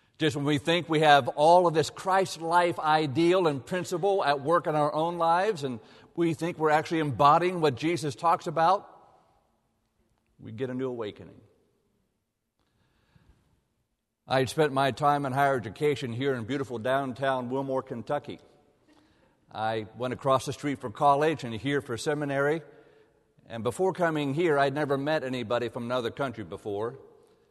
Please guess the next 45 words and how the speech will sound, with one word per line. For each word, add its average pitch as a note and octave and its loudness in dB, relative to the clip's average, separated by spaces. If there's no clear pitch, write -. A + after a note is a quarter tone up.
And G#2 -14
that B2+ -4
in C3+ -8
of C#3 -4
itself A#2 -6
was G#2+ -10
eye-opening. A2 -6
In D3+ -16
fact, C3 -2
I - 2
never D3+ 4
had C#3+ 6
a B2 0
Southerner D3+ 2
as A2+ -4
a A#2+ -4
friend F#3+ 2
before, C3 0
and B2+ 2
that D#3 0
by C3+ 4
itself C3 0
was C3 -2
a B2 -2
bit C3+ 0
of C3 0
a B2+ 2
cultural C#3 0
shift. - -8
But B2+ -4
I E3 4
thought F3 2
I E3 4
was D3+ 2
fairly F3 -2
educated A2+ -4
by G#2+ -2
the G#2+ -4
time B2 -2
I A2+ -2
finished A#2+ -8
eight B2+ -6
years A#2+ -6
in G#2+ -8
Wilmore. B2 -6